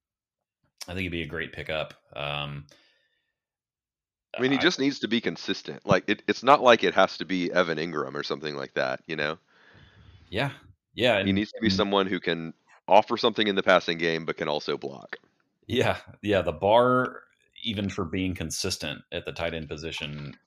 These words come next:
Speaker 1: for Ole Miss, is very low right now. It
Speaker 2: Mm-hmm.
Speaker 1: involves, uh, knowing whether or not you're supposed to line up on the line of scrimmage, for example.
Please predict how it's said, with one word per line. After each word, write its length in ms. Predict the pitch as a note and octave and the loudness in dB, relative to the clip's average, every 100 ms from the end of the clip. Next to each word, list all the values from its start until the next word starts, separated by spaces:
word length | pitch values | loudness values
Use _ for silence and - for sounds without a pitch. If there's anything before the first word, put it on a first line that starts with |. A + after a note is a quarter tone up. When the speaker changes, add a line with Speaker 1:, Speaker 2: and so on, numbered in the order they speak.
| - | -10
Speaker 1:
for 120 | F2 | -8
Ole 140 | D#2 | -6
Miss, 240 | D#2+ D2+ D2 | -8 -8 -10
is 200 | C#2+ - | -12 -10
very 280 | E2+ C#3 | -2 0
low 240 | G2+ G#2 C3 | 2 4 4
right 240 | D#2 A#1+ | 2 -2
now. 320 | C2 A1 A#1+ - | -6 -8 -10 -8
It 80 | F#2 | -6
Speaker 2:
Mm-hmm. 20 | |
Speaker 1:
involves, 600 | G#2 G#2 G#2 G2 - - - | -2 2 4 2 -4 -8 -4
uh, 200 | D#2+ D#2 | -2 -2
knowing 720 | E2+ F#2 F#2+ G#2+ A#2 A2 G#2+ | -4 -2 0 2 2 0 0
whether 420 | G2+ G#2 G2 G2 - | 2 4 2 0 -2
or 40 | |
not 300 | F2+ F2+ E2+ | -2 -2 -2
you're 80 | F2+ | -4
supposed 300 | - F#2 - | -4 -4 -4
to 60 | |
line 360 | E2+ E2+ E2+ E2+ | -6 -4 -4 -4
up 300 | E2+ E2+ - - _ _ - | -2 -2 -4 -12 _ _ -6
on 140 | F#2+ | -4
the 60 | E2 | -2
line 200 | E2 D#2+ | -4 -4
of 80 | |
scrimmage, 440 | D#2 E2+ E2 B1 - | -6 -6 -8 -8 -10
for 120 | - | -10
example. 480 | B1 - G#1 - - | -10 -10 -10 -12 -14